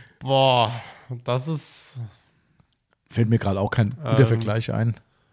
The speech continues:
Speaker 1: nee.
Speaker 2: Wer die Prima Banana Gloss Flasche kennt, könnte vielleicht sich an den Grünton erinnern.
Speaker 1: Ja, ko-, kommt hin.
Speaker 2: Kommt nah hin, also
Speaker 1: Kommt
Speaker 2: ein
Speaker 1: hin.
Speaker 2: sehr trübes, mattes Grün.
Speaker 1: Aber weißt du, was vielleicht hinkommen könnte? Das, äh, grünes Logger.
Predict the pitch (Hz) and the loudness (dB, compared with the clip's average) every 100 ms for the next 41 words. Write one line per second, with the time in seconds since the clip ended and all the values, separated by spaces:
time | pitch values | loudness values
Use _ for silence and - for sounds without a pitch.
0 | _ _ _ - 117 127 127 127 165 165 | _ _ _ -8 4 4 6 6 8 8
1 | 131 127 165 147 139 131 139 131 127 127 | 6 6 6 4 4 4 6 4 4 4
2 | 131 - 127 127 120 123 113 123 - - | 4 4 2 2 2 2 2 -2 -4 -4
3 | 117 113 110 113 143 - 139 117 107 135 | 0 2 2 4 4 4 2 4 4 6
4 | 151 147 _ _ 123 127 165 185 175 165 | 6 2 _ _ -6 -2 -2 0 -2 -6
5 | - _ - 151 165 156 165 - 165 147 | -12 _ -8 -8 -6 -8 -6 -4 -4 -4
6 | - - 113 113 110 123 127 110 113 110 | -6 -2 2 4 6 6 4 4 4 4
7 | - 127 - - 135 127 117 - _ _ | 6 4 4 4 6 6 4 0 _ _
8 | _ - 104 107 - 110 - - 120 104 | _ -2 2 2 2 -2 -2 -14 -12 -2
9 | 120 170 113 110 110 123 160 127 - 120 | 2 4 4 2 0 -2 -2 -4 -2 -2
10 | 113 147 165 185 185 180 170 156 117 113 | -2 -2 -4 -4 -6 -6 -4 -2 -4 -6
11 | 127 117 - 123 117 117 - 127 117 107 | -8 -8 -4 -2 -2 -4 -4 -2 -2 -4
12 | 139 170 120 | -4 -2 -2